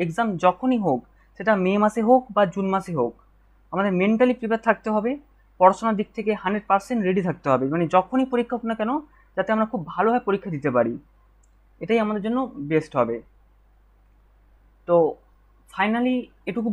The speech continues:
বলবো যে exam অবশ্যই ডিলে হবে, সেকেন্ড মে থেকে exam কোনোভাবেই সম্ভব নয় বর্তমান পরিস্থিতির দিকে তাকিয়ে বলা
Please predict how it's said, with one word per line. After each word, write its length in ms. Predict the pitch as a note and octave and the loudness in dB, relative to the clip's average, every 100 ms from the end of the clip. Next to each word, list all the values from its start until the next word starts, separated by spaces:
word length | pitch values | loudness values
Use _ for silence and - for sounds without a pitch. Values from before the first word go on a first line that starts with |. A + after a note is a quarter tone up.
| G3+ | 2
বলবো 240 | G3 F3 C#4 G3 | 2 2 0 0
যে 100 | A3 G#3+ F3 _ _ _ _ _ _ - | 2 2 -2 _ _ _ _ _ _ -6
exam 320 | F3+ E3 G#3+ F3+ | -4 -2 0 2
অবশ্যই 320 | F3+ G#3 A#3+ G3 | 2 2 -2 2
ডিলে 160 | G#3+ G#3 | 2 2
হবে, 160 | G3 C4 - - | 0 -2 -6 -16
সেকেন্ড 220 | E3+ G#3 | -8 -6
মে 80 | G#3 G3 | -6 -6
থেকে 120 | G#3 G#3+ | -4 -2
exam 220 | F3+ E3 F#3+ F#3 | -2 -4 -4 -4
কোনোভাবেই 360 | G3 G3 G3+ G3 | -4 -2 -2 -2
সম্ভব 260 | F3+ F3+ F#3 F3+ | -4 -2 -4 -4
নয় 120 | A#3 B3+ | -6 -4
বর্তমান 260 | E3 D#3 F#3 F3 | -6 -4 -6 -4
পরিস্থিতির 340 | F3 F3 F3 | -4 -4 -6
দিকে 140 | E3 F3 | -6 -6
তাকিয়ে 300 | D3 C#3+ F3 - _ _ _ - | -6 -6 -14 -16 _ _ _ -4
বলা 140 | D3+ | -2